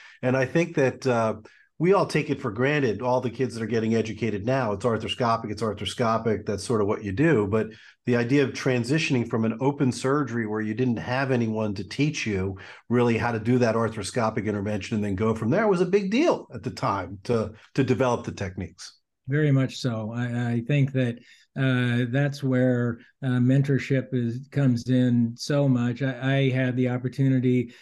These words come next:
Speaker 2: not only to get to know Steve Snyder and Steve, uh, uh, Burkhart, but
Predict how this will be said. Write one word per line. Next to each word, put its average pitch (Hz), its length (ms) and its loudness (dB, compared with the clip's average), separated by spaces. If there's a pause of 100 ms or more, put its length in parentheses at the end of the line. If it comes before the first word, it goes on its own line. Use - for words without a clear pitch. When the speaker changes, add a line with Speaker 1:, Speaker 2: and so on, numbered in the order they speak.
(160)
Speaker 2:
not 131 240 0
only 127 720 2
to 120 380 -2
get 127 180 -2
to 135 80 -2
know 123 200 2
Steve 123 280 0
Snyder 131 260 0
and 120 100 2
Steve, 120 260 0 (180)
uh, 117 420 -2 (400)
uh, 113 340 -2
Burkhart, 120 760 0
but 123 240 0